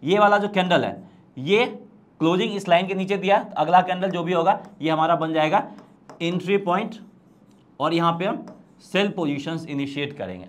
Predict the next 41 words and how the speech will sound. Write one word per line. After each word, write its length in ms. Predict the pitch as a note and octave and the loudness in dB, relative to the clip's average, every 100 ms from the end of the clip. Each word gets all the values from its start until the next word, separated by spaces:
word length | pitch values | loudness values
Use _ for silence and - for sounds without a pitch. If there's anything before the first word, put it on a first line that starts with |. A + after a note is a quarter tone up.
| - | -2
अगर 160 | F3 | 0
हम 120 | F#3+ F#3+ | 0 0
इस 180 | G3 | -4
लेवल 260 | F#3 F#3 F#3 | 0 2 4
की 100 | F#3 | 4
बात 220 | E3+ E3 | 4 4
करें 180 | D#3+ A3+ | 0 -2
तो 420 | - - _ - | -6 -20 _ -4
ये 60 | F#3 | 2
आपका 280 | E3+ E3+ F3+ | 2 2 2
लगभग 340 | D#3+ D3+ F3 D#3+ | 2 4 6 6
है 120 | - - - _ _ - - _ _ _ _ _ _ - - _ - C#3 | 2 -4 -20 _ _ -20 -20 _ _ _ _ _ _ -20 -20 _ -6 -2
थर्टी 220 | D3+ F#3 | 0 0
फ़ाइव 260 | F#3 F3 F3 | 4 4 6
थाउजेंड 280 | D3 E3+ A#3 - - - | 2 2 -4 -14 -20 -8
टू 120 | F#3+ F#3+ | -4 -4
फिफ्टी 360 | F3 C#3 F3+ | -6 -6 -4
के 80 | F3 | -4
करीब, 340 | B2+ G2+ E2 - - _ | -2 -6 -8 -16 -20 _
यानी 220 | C3 F3+ F#3+ | -4 -2 0
यहाँ 180 | E3 E3+ | 2 2
पे 120 | F3 | 2
हम 280 | G3+ - - - - _ _ _ _ | 2 -2 -14 -20 -20 _ _ _ _
जो 140 | D3 | -2
अपना 200 | D#3+ F3+ F3+ | -2 -2 -2
सेल 220 | F#3+ G3 | -2 -4
पोजीशंस 440 | E3+ D#3+ E3 F#3 D#3+ | -4 -4 -4 -8 -8
इनिशिएट 440 | D#3+ E3 F3 F3 | -8 -4 -6 -4
किए 140 | D#3+ D#3 | -4 -2
वो 140 | G#3+ | -2
थर्टी 300 | A3 C#3+ D#3 | -2 -4 -4
फ़ाइव 220 | E3 E3 D#3+ | 4 4 4
थाउजेंड 240 | C#3 F3+ F3 | 0 -2 -8
टू 100 | D3 | -10
फिफ्टी 320 | - - D#3+ | -10 -8 -4
करीब 220 | D3+ D3+ | -2 -2
अपना 220 | C3 D#3 | -2 -4
सेल 220 | D#3+ C#3+ C#3 | -6 -6 -2
पोजीशंस 360 | C3 C3+ C#3+ | -4 -4 -8
इनिशिएट 400 | C#3 C#3 D#3+ C#3+ D#3 | -8 -6 -6 -8 -6
किए। 220 | F#3 | -6